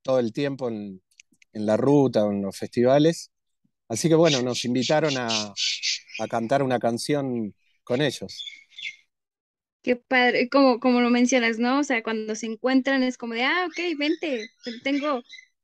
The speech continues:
Speaker 1: Claro,
Speaker 2: ¿Cómo,
Speaker 1: es
Speaker 2: cómo
Speaker 1: así.
Speaker 2: se menciona? Ujú.
Speaker 1: Es,
Speaker 2: Y
Speaker 1: es así, de esa manera.
Speaker 2: Ujú.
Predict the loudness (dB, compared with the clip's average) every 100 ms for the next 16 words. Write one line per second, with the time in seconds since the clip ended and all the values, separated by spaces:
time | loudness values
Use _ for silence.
0 | _ _ _ _ _ _ _ _ _ 0
1 | 4 6 8 6 4 2 2 2 2 0
2 | 0 -2 -6 -14 -2 0 2 -2 -6 _
3 | _ _ _ _ _ _ -8 -4 4 6
4 | 8 8 8 6 6 4 2 0 0 0
5 | -2 -4 _ -6 -2 0